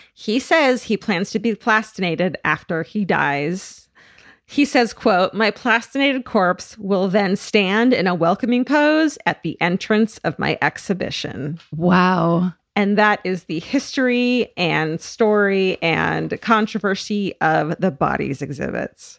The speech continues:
Speaker 2: Amazing. I mean, at the end, like, he really is putting his money where his mouth is. Like,
Speaker 1: Yes.
Speaker 2: that's good.
Speaker 1: <laughs> What feels so crazy is it feels like it should have started in the fifties.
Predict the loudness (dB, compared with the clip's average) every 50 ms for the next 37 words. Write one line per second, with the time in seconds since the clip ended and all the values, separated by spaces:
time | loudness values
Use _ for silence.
0 | 0 4 6 6 6 6 6 4 4 4 4 4 4 4 2 0 -4 _ _ 0
1 | 0 2 2 2 2 2 0 0 2 2 2 4 4 2 2 0 -2 -6 -14 _
2 | _ _ _ _ _ _ _ _ -2 2 2 2 2 0 0 0 2 2 4 4
3 | 4 4 4 4 2 0 -2 -6 _ _ _ _ _ _ _ _ 0 2 2 2
4 | 2 0 2 2 2 2 2 2 2 4 2 2 2 2 2 4 2 2 0 0
5 | -2 0 -2 -2 0 2 2 2 4 4 2 2 0 -2 -4 -8 -14 _ _ -2
6 | 0 0 0 0 -2 0 0 2 2 2 2 0 -4 _ 0 0 0 0 0 0
7 | 0 2 4 4 2 2 2 0 0 2 0 -2 -4 -2 0 0 0 2 2 0
8 | 0 2 -2 -4 -4 -2 0 2 2 2 2 0 -2 -2 -6 -6 -2 0 0 2
9 | 2 2 0 0 -4 -10 -8 -4 -2 0 0 2 0 0 0 0 -2 -2 -4 -4
10 | 0 0 -2 -2 -2 -10 -10 -8 -8 -8 -10 -12 -18 -18 -20 -20 -20